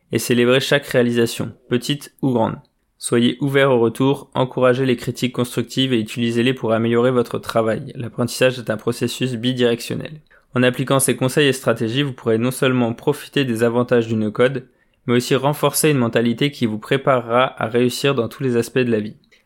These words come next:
Maintenant, allez-y, expérimentez et voyez jusqu'où le no-code et une mentalité de croissance peut vous mener.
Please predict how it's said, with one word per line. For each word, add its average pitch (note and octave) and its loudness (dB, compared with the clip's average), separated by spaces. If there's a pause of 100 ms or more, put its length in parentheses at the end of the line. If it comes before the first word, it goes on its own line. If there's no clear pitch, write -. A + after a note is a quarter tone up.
Maintenant, C3+ 0
allez-y, C3+ 2
expérimentez B2+ 2
et C3+ 4
voyez B2 2
jusqu'où C#3 -4
le A#2 2
no-code A#2+ 0
et B2 2
une A2+ 0
mentalité A#2 -2
de A#2+ 0
croissance A#2+ -2
peut - 0
vous A2 -2
mener. G#2+ -2